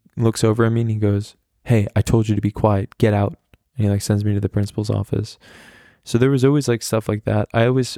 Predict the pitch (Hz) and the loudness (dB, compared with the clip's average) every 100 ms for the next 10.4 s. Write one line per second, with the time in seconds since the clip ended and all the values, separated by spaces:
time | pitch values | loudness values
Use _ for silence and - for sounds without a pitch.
0 | - 123 135 135 - 110 - 104 104 101 | -2 0 0 -4 -4 -2 -2 -4 -2 0
1 | 104 104 101 104 101 98 98 101 - _ | 2 0 0 0 2 2 2 -2 -6 _
2 | _ _ _ _ _ _ _ - 104 101 | _ _ _ _ _ _ _ -4 0 2
3 | 101 101 110 110 _ _ _ _ _ _ | 0 -4 -10 -14 _ _ _ _ _ _
4 | _ _ _ _ _ - - _ _ _ | _ _ _ _ _ -20 -20 _ _ _
5 | _ - 117 107 107 107 107 104 - 104 | _ -4 0 2 2 0 2 0 2 0
6 | 101 98 98 107 113 _ _ _ - 101 | 2 2 2 -2 -6 _ _ _ 0 2
7 | 101 98 98 - - - - _ - 104 | 2 2 0 -4 -20 -18 -18 _ 0 0
8 | 107 104 104 104 - _ _ _ _ 110 | 2 -2 -2 -8 -12 _ _ _ _ -4
9 | - 104 98 - 101 101 - 101 98 - | 0 0 0 -2 -4 -4 -4 -4 -4 0
10 | 98 117 123 - | 0 0 -2 -10